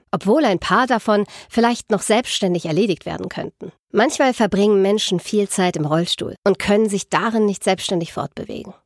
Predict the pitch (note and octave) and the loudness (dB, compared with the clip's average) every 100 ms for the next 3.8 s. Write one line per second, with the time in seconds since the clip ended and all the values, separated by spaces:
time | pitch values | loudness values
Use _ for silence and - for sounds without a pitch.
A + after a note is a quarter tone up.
0 | _ _ - G#3 A#3+ G#3+ G3+ G3 G3 F3 | _ _ 0 2 4 4 2 2 2 0
1 | - A3 B3+ - G3+ F#3 F#3+ - F3 F3+ | 0 0 -2 0 2 2 0 0 2 0
2 | G3+ G3 F3+ - D#3+ D#3 - - _ _ | -2 -4 -4 -4 -4 -4 -8 -12 _ _
3 | _ _ - F#3 - A3+ A3+ | _ _ -2 0 2 2 2